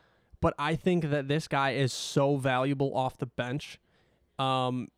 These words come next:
he's really swinging it well, and I, he, he's one of the best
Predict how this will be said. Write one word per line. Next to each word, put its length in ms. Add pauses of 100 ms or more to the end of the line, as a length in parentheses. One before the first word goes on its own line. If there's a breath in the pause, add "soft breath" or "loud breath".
(220)
he's 240
really 360
swinging 360
it 80
well, 340 (420 soft breath)
and 260 (100)
I, 200
he, 320
he's 360
one 280
of 100
the 60
best 440